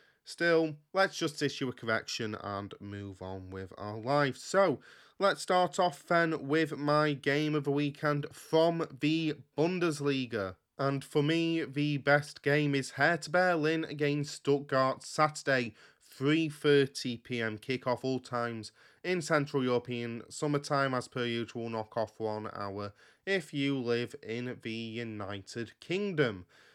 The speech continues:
And obviously, this is another relegation six-pointer. Hertha Berlin, bottom of the table, twenty-two points from thirty games, six points behind Stuttgart,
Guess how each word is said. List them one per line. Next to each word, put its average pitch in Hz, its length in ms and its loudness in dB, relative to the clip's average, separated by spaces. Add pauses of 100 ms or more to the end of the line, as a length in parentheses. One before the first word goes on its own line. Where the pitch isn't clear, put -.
(200)
And 160 380 4
obviously, 156 520 2
this 143 420 2
is 135 320 -2
another 131 640 -2 (140)
relegation 123 800 0
six-pointer. 123 720 -6
Hertha 147 380 0
Berlin, 139 540 4 (320)
bottom 151 600 4
of 127 380 0 (140)
the 123 80 -8
table, 139 760 0 (200)
twenty-two 147 600 0
points 123 340 -4
from 117 200 -6
thirty 113 360 -4
games, 110 360 -4
six - 320 -6
points 143 320 -4
behind 165 580 0
Stuttgart, 110 720 -4